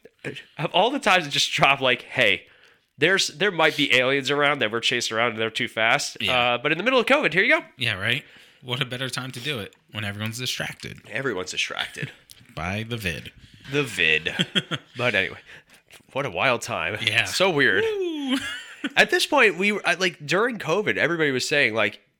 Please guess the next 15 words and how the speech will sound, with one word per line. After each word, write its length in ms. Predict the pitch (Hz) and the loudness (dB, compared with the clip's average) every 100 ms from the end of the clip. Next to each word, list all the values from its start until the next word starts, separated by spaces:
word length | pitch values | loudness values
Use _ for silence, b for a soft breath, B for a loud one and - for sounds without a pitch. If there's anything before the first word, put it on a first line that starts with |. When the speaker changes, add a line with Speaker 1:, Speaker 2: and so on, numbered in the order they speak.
| _ | _
Speaker 1:
"We're 180 | 123 160 | -4 -2
just 140 | 254 180 | 0 0
waiting 180 | 208 | 0
for 100 | 160 | 0
alien 320 | 90 160 156 135 | 0 2 2 0
invasion 360 | 123 139 113 | 4 4 2
to 80 | 95 | -2
start." 260 | - 101 101 | -2 -2 0
Like, 140 | 123 | 0
at 80 | 135 | 0
this 160 | 156 | -2
point, 360 | - 139 98 101 - | -2 -2 -2 -2 -6
Speaker 2:
Yeah. 160 | 113 113 | -4 -2
Speaker 1:
like, 100 | 110 | -4
just, 200 | 110 | -8